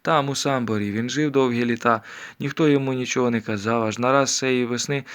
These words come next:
зачув якось, що поклич, покличця стала, покличця стала, кличуть резервістів до зацирки. А він, бачите, родився в тутешнім циркулі та й узявся,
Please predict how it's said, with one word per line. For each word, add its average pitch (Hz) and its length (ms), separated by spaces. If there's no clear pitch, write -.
зачув 135 400
якось, 123 300
що 117 200
поклич, 131 580
покличця 120 580
стала, 113 400
покличця 123 500
стала, 107 360
кличуть 117 460
резервістів 113 600
до 107 180
зацирки. 101 600
А - 120
він, 185 180
бачите, 147 380
родився 131 400
в 107 40
тутешнім 117 500
циркулі 113 480
та - 160
й 101 300
узявся, 110 540